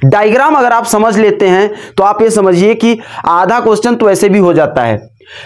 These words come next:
जो, जो पढ़-, यहां पे आपको पढ़ना है और वही चीज बनाना है। भूमि के एक बिंदु से, अच्छा ठीक है भाई, भूमि के एक बिंदु से ये मान लीजिए, भूमि पर एक बिंदु हमने मान लिया।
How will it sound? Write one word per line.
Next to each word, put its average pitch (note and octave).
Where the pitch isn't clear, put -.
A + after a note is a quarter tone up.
जो, F#3
जो C#4+
पढ़-, -
यहां A3
पे C4+
आपको A#3
पढ़ना A#3
है C#4+
और A3
वही G#3+
चीज G#3+
बनाना E3+
है। B2
भूमि A3
के C4+
एक A#3+
बिंदु G3
से, F#3
अच्छा E3
ठीक C4+
है B3+
भाई, G3+
भूमि A3
के C#4
एक A#3+
बिंदु G#3
से A#3+
ये G3
मान G3
लीजिए, F#3+
भूमि E3
पर G#3
एक F3
बिंदु E3+
हमने E3+
मान E3
लिया। E3